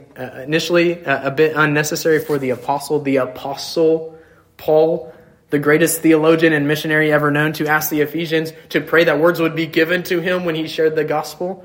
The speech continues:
Right? I mean, he's the one who authored thirteen of the twenty-seven books in the New Testament. If anybody would know what to say, surely it would be him, right? So if there was, right, it, it, it, but Paul, he didn't trust in his own strength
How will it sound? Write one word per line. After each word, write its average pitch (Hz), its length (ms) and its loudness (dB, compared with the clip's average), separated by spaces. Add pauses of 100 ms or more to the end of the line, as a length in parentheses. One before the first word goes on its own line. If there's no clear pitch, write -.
(120)
Right? 180 140 2
I 190 40 0
mean, 202 140 2
he's 214 200 2
the 214 60 0
one 214 140 2
who 208 140 2
authored 180 500 -2
thirteen 202 380 0
of 185 100 -2
the 175 80 -2
twenty-seven 170 720 -4 (260)
books 160 320 0
in 160 240 -2
the 151 80 -2
New 147 180 -4
Testament. 151 420 -4 (120)
If 156 220 -4
anybody 226 420 4
would 170 160 0
know 160 100 2
what 151 180 0
to 135 100 -8
say, 127 320 -6 (160)
surely 175 320 -2
it 151 100 -2
would 147 140 -2
be 147 160 -2
him, 139 340 -6
right? 143 360 -2 (1000)
So 185 140 2
if 170 100 2
there 190 120 4
was, 175 220 0 (140)
right, 170 240 -4
it, 160 240 -14
it, 160 540 -6
it, - 220 -20 (500)
but 156 180 2
Paul, 196 280 2
he 190 180 -8
didn't 165 300 0
trust 143 420 -6
in 135 200 -10
his 131 280 -8
own 117 360 -12 (440)
strength - 680 -14